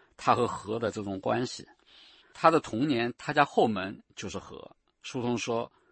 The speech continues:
河给了他安全感，或者说他内心深处始终崇拜着河流。这个安全感，我想是指他从小就听着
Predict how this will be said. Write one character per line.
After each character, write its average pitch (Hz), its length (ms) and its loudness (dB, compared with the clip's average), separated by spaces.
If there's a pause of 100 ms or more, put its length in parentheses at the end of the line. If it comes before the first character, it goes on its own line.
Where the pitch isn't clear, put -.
(200)
河 131 400 2
给 98 160 -2
了 101 120 -8
他 127 160 -2
安 143 240 2
全 - 220 -6
感， - 140 -16 (120)
或 - 220 -6
者 117 120 2
说 131 360 0 (360)
他 - 180 6
内 202 200 6
心 165 180 2
深 180 220 -2
处 - 260 -10 (140)
始 - 260 -4
终 117 220 0
崇 - 220 -8
拜 92 200 -2
着 85 100 -10
河 85 200 -12
流。 - 240 -16 (920)
这 180 140 -2
个 175 60 4
安 220 180 8
全 143 220 2
感， 101 260 2
我 107 140 -2
想 - 420 -10
是 - 320 -4
指 - 220 -10
他 110 220 0
从 131 260 0
小 95 160 0
就 95 120 -8
听 107 280 -6
着 92 260 -6